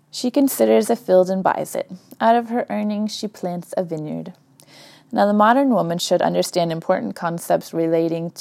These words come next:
to economics, finances, houses, cars, et cetera. She should have wisdom, knowledge, and understanding of her own to be able to make solid decisions in her life.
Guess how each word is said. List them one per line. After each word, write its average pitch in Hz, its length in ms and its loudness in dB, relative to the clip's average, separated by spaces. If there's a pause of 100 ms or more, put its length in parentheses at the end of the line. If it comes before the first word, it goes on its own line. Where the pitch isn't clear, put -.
to 170 160 -2
economics, 233 960 -2
finances, 190 1040 -2
houses, 180 720 -2
cars, - 560 -2
et - 140 -8
cetera. - 480 -6 (520)
She 196 200 -4
should 190 160 0
have 185 180 0
wisdom, 247 600 0 (100)
knowledge, 180 580 2
and 180 140 0
understanding 175 560 -4
of 170 140 -4
her 175 240 -6
own 190 300 0
to - 120 -16
be 175 140 -2
able 165 180 0
to - 160 -10
make 160 220 -8
solid 156 360 2
decisions 160 600 -6
in 151 80 -8
her 160 140 -6
life. - 480 -2